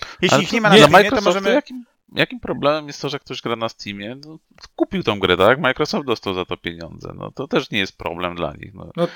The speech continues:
Speaker 3: wiesz, no to, wiesz, to przechodzimy do, do dyskusji,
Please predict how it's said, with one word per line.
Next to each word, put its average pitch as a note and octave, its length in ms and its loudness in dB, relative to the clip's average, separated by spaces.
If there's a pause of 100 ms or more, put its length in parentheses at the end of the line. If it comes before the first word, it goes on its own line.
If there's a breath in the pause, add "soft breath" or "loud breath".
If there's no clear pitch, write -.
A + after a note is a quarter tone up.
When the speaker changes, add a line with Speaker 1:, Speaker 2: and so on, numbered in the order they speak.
(100)
Speaker 3:
wiesz, D3+ 240 6
no C#3+ 80 -6
to, C#3 200 -2
wiesz, C#3 220 -2
to C#3+ 80 -4
przechodzimy D3 640 0
do, C#3+ 460 2
do C3 100 -4
dyskusji, C3+ 680 -6